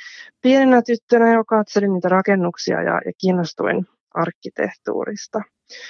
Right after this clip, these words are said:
Ja, ja tota, se on kyllä ollut semmoinen kantava teema sitten myös, kun, kun lähdin opintoihin ja, ja, ja valmistuin, että ne olemassa olevat rakennukset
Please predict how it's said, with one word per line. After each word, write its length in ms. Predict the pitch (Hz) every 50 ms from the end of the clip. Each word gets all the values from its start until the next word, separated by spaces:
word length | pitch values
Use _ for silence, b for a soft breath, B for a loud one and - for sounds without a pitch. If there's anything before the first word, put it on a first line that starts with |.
| B B B B B _ -
Ja, 300 | 202 185 175 180 - - - 190
ja 160 | 190 175 175 175 -
tota, 220 | 180 175 - 190 185
se 200 | - 233 220 202
on 120 | 202 208
kyllä 300 | - 277 285 302 285 - - _ _ 226 220 B B B B B B B B _ _ _ 247
ollut 240 | 254 254 247 233 -
semmoinen 300 | - 240 226 226 226 214
kantava 420 | - 226 226 226 208 220 202 202
teema 300 | - 214 208 202 202 196
sitten 360 | 185 - 208 - _ 196 196
myös, 300 | 196 202 202 196 190 -
kun, 240 | - - 190 185 180 B B B B B B B B B B B B
kun 180 | _ 220 202 202
lähdin 400 | 208 208 208 214 208 196 190 - - _ _ _
opintoihin 920 | 180 175 156 - 175 170 165 156 - 165 160 165 165 156 165 160 160 160 156
ja, 260 | 156 156 156 - - -
ja, 180 | - 170 165 160
ja 160 | 165 170 165
valmistuin, 760 | 165 170 165 165 170 170 180 180 - - - 175 175 175 180
että 240 | 185 190 - - 190
ne 180 | 190 185 185 - - -
olemassa 500 | 202 202 196 208 254 294 - - 233 214
olevat 300 | 202 190 165 160 165 -
rakennukset 720 | 175 175 170 - - 180 170 160 104 - - - 196 -